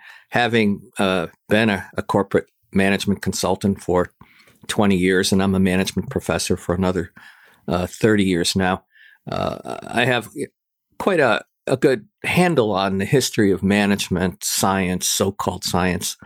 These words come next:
and behavioral science techniques that have been used going way back to, uh, uh, Frederick Taylor, uh, in the early nineteen hundreds. He was, uh,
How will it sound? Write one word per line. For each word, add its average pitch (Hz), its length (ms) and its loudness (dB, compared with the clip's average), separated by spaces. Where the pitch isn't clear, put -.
and 95 400 0
behavioral 101 440 2
science 95 500 0
techniques - 560 -4
that 87 100 0
have 87 120 0
been 92 180 0
used 92 420 0
going 110 260 2
way 123 260 4
back 104 380 -2
to, 90 400 2
uh, 87 200 0
uh, 87 300 0
Frederick 101 480 0
Taylor, 101 540 2
uh, 87 380 -2
in 87 360 -2
the 95 120 4
early 101 260 4
nineteen 95 380 -2
hundreds. 92 480 0
He 98 100 0
was, - 420 -2
uh, 87 240 -8